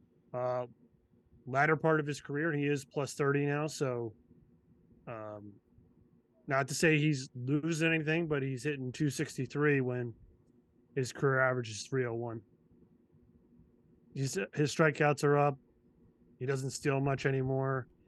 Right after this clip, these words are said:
So, and he is getting injured a little bit more consistently. I will say,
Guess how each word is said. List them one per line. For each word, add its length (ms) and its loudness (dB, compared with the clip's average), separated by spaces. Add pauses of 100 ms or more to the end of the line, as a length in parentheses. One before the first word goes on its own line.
(360)
So, 640 2 (2250)
and 180 2
he 200 4
is 260 4
getting 320 4
injured 580 -2 (540)
a 120 -4
little 280 2
bit 140 -2
more 200 -4
consistently. 840 -4 (1800)
I 180 2
will 200 6
say, 380 4